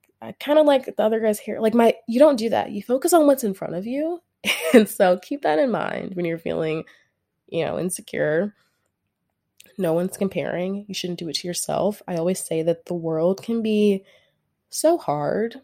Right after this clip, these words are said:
so we might as well be kind to ourselves. We might as well love ourselves, because you don't always get that from others. And I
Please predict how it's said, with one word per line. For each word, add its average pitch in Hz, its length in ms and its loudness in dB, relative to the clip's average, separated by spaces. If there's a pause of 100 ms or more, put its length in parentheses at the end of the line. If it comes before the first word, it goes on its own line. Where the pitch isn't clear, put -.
(240)
so - 180 -10
we 240 100 0
might 240 220 4
as 269 80 4
well 277 100 4
be 247 140 -2
kind 156 480 -4
to - 100 -10
ourselves. - 640 -8
We 190 120 -8
might 196 240 2
as 233 140 2
well 175 520 2 (840)
love 156 220 -2
ourselves, - 720 -2
because 185 240 -6
you 196 60 -2
don't 220 220 0
always 196 360 0
get - 220 -6
that - 280 0 (420)
from 190 140 -4
others. 180 520 -6 (680)
And 180 100 -2
I 175 120 0